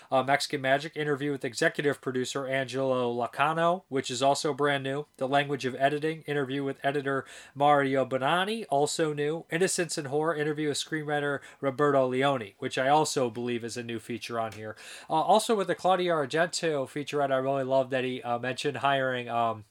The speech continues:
Ricardo Corona, what, what, Cardona, Cardona, um,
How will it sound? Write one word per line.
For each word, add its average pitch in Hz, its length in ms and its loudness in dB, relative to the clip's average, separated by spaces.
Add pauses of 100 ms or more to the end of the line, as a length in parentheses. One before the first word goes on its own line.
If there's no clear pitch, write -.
(540)
Ricardo 151 600 8
Corona, 175 840 2
what, 165 260 -2
what, 151 240 -8
Cardona, 151 600 4
Cardona, 147 560 2 (400)
um, 120 480 2